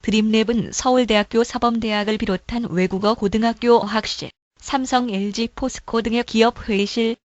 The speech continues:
의회, 구청 회의실 등 전국 천칠백여 곳과 여섯 개국 수출을 한 제품입니다. 귀 기관에 좋은 교육을 할 수 있는 첨단 시설을 갖추어 효율적인 교육을 진행할 수 있기를 희망합니다.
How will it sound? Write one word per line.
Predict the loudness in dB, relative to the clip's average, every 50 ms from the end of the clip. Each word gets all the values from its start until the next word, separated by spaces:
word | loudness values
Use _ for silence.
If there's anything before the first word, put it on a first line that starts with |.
| _ _ 0
의회, | 2 2 2 2 0 -4 -6 -6 -6 -8 -10 _ _ _ _ _
구청 | -6 -4 -4 -4 -4 -4 -6 -6 -6
회의실 | -4 -4 -2 -2 -2 -2 -2 -2 -2 -2 0
등 | 0 0 0 -2
전국 | 0 0 0 0 0 -2 -4 -4 -6
천칠백여 | -10 -6 -6 -6 -4 -4 -4 -4 0 2 2 2 2 2 -2 -2
곳과 | -2 -6 -10 _ 0 2 2 2 2 2 0
여섯 | 0 0 0 -2 -4 -4 -2
개국 | 0 0 0 0 -2 -6 -6
수출을 | -10 -12 -12 -12 -12 -6 -4 -4 -4
한 | -4 -4 -4 -6 -4
제품입니다. | -2 -4 -4 -2 -2 -2 -2 -2 -4 -4 -8 -8 -10 -10 -10 -12 -14 _ _ _ _ _ _ _ _ _ _ _ _ _ -2
귀 | 0 0 0 0
기관에 | -2 -2 2 4 4 4 4 2 0 0
좋은 | 0 2 2 4 4 2 0 -2
교육을 | -4 -4 -4 -4 -4 -2 -2 -4
할 | -2 -2 -4 -6
수 | -6 -4 -4 -2
있는 | -2 -2 -2 -4 -4 -6
첨단 | -10 -8 -6 -4 0 0 2 0 0
시설을 | -2 -4 -8 -8 -4 -2 0 0 0
갖추어 | 0 0 -4 -4 -4 -6 -4 -4 -6 -8 _ _ _ _ _ -6 -4
효율적인 | -2 0 0 -2 2 2 2 2 2 0 -2 -2
교육을 | -4 -6 -4 -4 -2 0 0 0
진행할 | 0 -2 -2 -2 0 0 0 -2 -2 -4
수 | -4 -6 -6
있기를 | -6 -6 -8 _ -6 -2 0 0 0
희망합니다. | -2 -2 -6 -2 -2 0 0 0 -2 -4 -6 -6 -8 -8 -10 -12 -12